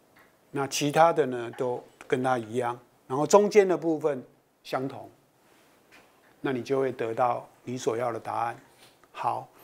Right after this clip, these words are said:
那我们现在呢，做一个简单的事情，就是我们来算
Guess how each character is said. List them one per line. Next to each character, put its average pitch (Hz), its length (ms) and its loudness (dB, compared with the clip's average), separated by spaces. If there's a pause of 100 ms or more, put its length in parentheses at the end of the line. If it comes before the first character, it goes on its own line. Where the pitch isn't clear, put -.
(220)
那 135 180 2
我 127 140 -2
们 147 100 2
现 208 200 2
在 214 240 4
呢， 143 140 -4
做 165 200 4
一 - 20 4
个 147 80 2
简 120 240 -4
单 135 200 -4
的 127 100 -6
事 135 200 -6
情， 120 200 -10
就 120 140 -8
是 120 240 -12 (300)
我 - 40 -8
们 170 120 6
来 180 60 2
算 202 280 2